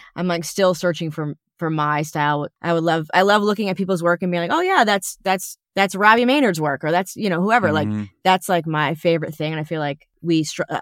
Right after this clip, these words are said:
Speaker 1: at least I'm still striving to get to that point, but I think that's just what,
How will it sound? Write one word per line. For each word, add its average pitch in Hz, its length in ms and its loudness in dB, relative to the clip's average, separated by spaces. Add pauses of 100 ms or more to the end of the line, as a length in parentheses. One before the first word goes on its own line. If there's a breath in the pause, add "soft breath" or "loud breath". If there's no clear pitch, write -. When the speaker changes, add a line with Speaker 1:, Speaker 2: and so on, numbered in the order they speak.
Speaker 1:
at 175 100 -2
least 180 200 -2
I'm 160 180 0
still 147 220 -8
striving 143 440 -6
to - 100 -10
get - 260 -10
to 143 120 -10
that 143 200 -10
point, 143 280 -10
but - 200 -10 (500)
I 151 60 -10
think 143 160 -10
that's - 340 -12 (120)
just 156 200 -12
what, 165 160 -6